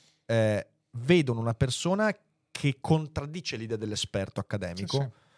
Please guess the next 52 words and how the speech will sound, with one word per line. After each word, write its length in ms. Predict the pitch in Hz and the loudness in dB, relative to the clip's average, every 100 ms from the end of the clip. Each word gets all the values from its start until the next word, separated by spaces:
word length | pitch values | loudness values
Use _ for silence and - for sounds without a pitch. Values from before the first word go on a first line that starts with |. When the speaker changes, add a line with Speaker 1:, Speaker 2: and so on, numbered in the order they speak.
| _ - | _ -4
Speaker 1:
Eh, 380 | 110 104 104 104 | 0 0 0 -2
ammirano 500 | - 123 147 147 120 | -2 -4 0 0 0
di 80 | 113 | -4
Salvini 420 | 113 123 117 127 | -4 -4 -4 -6
il 80 | 120 | -6
fatto 220 | 110 107 | -4 -6
che 200 | 110 113 | -6 -6
si 160 | 98 - | -6 -8
mangia 280 | 101 101 104 | -10 -6 -6
le 80 | 101 | -4
tagliatelle 880 | 98 95 - 95 95 92 92 90 | -4 -6 -6 -6 -4 -4 -4 -6
in 100 | 92 | -6
piazza, 480 | 90 90 92 - 92 - | -4 -2 -2 -4 -8 -6
ok? 480 | 92 98 95 90 92 | -8 -4 -2 -2 -4
Ammirano 440 | 95 110 107 107 | -4 -4 -2 -2
di 100 | 104 | -6
Giorgia 500 | 104 101 101 110 110 | 0 2 2 0 -2
il 80 | 101 | -2
fatto 240 | - - | -4 -6
che 340 | 107 107 104 101 - _ | -8 -4 -4 -4 -8 _
parla 420 | - 131 120 120 | -6 -6 -4 -6
come 200 | - 113 | -6 -8
mangia, 460 | 107 104 101 107 110 | -6 -6 -6 -6 -4
il 80 | 101 | -4
fatto 180 | 107 107 | -6 -8
che 140 | 113 | -8
parla 560 | - 107 110 117 113 113 | -2 -2 -2 -2 -2 -4
di 160 | 110 | -4
pancia 420 | - 104 107 104 | -4 -4 -6 -8
e 40 | 104 | -6
via 80 | 107 | -6
dic-, 160 | 110 - - - - - _ _ _ _ _ _ _ _ | -8 -14 -20 -20 -20 -20 _ _ _ _ _ _ _ _
ed 160 | - - | -8 -6
è 100 | 104 | -6
una 160 | 104 | -4
roba 200 | 101 101 | -2 -2
devastante. 520 | 92 80 - - 98 139 | -2 -6 -10 -8 0 4
Speaker 2:
E 220 | 139 135 | 6 6
adesso 340 | 139 185 - | 6 4 2
che 80 | 175 | -2
ci 100 | 151 | -2
penso 260 | 202 208 143 | -4 -2 -2
c'è 140 | - | 0
anche 240 | 202 190 165 | 0 0 0
un 60 | |
altro 240 | 135 117 107 | -2 -2 -6
elemento. 460 | 92 80 80 - | -8 -10 -18 -20
Sentiamo 340 | 98 107 156 135 | -20 -10 -8 -6
cosa 180 | 113 104 | -6 -8
ne 80 | 95 | -8
pensi 280 | 92 - | -10 -12
tu. 140 | 104 | -16